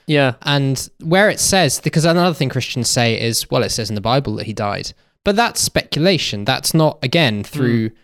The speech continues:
Speaker 2: objective tests. There was no stethoscopes. There was no, nothing like that.
Speaker 1: Mm.
Speaker 2: Even if there were, it might not be true. But we're actually looking at the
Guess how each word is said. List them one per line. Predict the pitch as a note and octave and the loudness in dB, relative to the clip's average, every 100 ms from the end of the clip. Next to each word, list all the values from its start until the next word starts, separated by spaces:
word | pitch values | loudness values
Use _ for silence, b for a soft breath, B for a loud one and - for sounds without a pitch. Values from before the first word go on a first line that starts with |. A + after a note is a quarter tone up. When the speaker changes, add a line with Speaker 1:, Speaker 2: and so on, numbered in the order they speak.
| _ | _
Speaker 2:
objective | A#2+ A2+ A#2+ - - G2+ | -10 -4 -4 -4 -8 -6
tests. | - D3 B2+ - | -2 0 -2 -4
There | G#2 | -6
was | G2+ | -8
no | - | -10
stethoscopes. | - A2+ - A#2 - A2 G#2+ - | -10 -8 -6 -6 -6 -4 -6 -8
There | - | -12
was | D2+ - | -12 -10
no, | A2 | -8
nothing | C3 C3 A#2+ | -6 -4 -2
like | G#2+ G#2+ | -4 -4
that. | B2+ G2+ - | -4 -4 -6
Speaker 1:
Mm. | C#3+ B2+ | -8 -8
Speaker 2:
Even | A2+ G#2 | -8 -8
if | A2 | -6
there | - C3+ | -2 2
were, | F#3 D#3+ A2+ | 4 4 2
it | A2+ | -2
might | A#2 | -6
not | G#2+ | -6
be | - | -8
true. | - C#3+ G#2+ | -6 -4 -2
But | C#3+ | 0
we're | E3+ A3 | 4 4
actually | G3+ - E3 | 2 0 0
looking | C#3+ D3+ C#3 | 0 0 -2
at | C3+ B2 | -2 -4
the | B2+ A#2+ B2 | -2 -2 -4